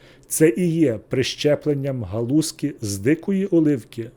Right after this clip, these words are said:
до доброї оливки. Послання апостола Павла до Ефесян,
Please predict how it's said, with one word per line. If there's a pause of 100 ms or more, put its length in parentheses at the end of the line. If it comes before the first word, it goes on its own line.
до
доброї
оливки. (2000)
Послання
апостола
Павла
до
Ефесян,